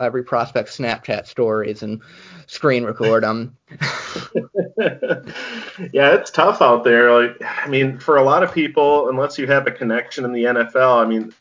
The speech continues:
Speaker 2: you read the book, you know, Scout Speak. I mean, you, you know how tough it is out there. Unless you have a connection or you get into coaching somehow, it's, it's almost nil. So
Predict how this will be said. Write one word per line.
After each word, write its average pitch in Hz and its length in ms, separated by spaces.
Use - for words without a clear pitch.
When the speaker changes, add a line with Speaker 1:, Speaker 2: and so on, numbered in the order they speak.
Speaker 2:
you 151 220
read 113 220
the 104 80
book, 95 280
you 95 60
know, 92 80
Scout 101 380
Speak. 113 320
I 113 60
mean, 117 200
you, 127 260
you 135 120
know 127 220
how 117 300
tough 127 260
it 110 100
is 101 200
out 101 260
there. 107 200
Unless 123 280
you 131 80
have 123 120
a 110 60
connection 131 640
or 113 120
you 113 120
get 117 160
into 117 200
coaching 113 500
somehow, 92 500
it's, - 240
it's 113 220
almost 107 540
nil. 95 600
So 104 480